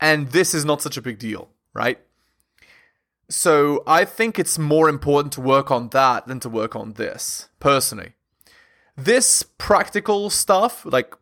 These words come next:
super practical stuff, this is, this is the sort of thing that could be discussed in a week. The really hard thing is becoming the kind of man that women are attracted to, the kind of man that other men want to be and other, and, and most women want to be with, right? That's the difficult part.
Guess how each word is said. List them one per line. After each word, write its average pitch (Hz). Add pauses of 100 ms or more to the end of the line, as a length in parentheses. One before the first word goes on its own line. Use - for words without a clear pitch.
super -
practical 160
stuff, 202
this 185
is, 175
this 185
is 208
the 202
sort 175
of 156
thing 156
that 143
could 131
be 127
discussed -
in 113
a 104
week. - (1160)
The 147
really 202
hard 165
thing 139
is 117
becoming 147
the 127
kind 143
of 113
man 123
that 113
women 127
are 107
attracted 139
to, 107
the 107
kind 156
of 120
man 131
that 110 (280)
other 165
men 151
want 131
to 123
be 123
and 117
other, 123
and, 117
and 117 (320)
most 123
women 117
want 113
to 110
be 117
with, - (140)
right? 107 (340)
That's 139
the 143
difficult 120
part. -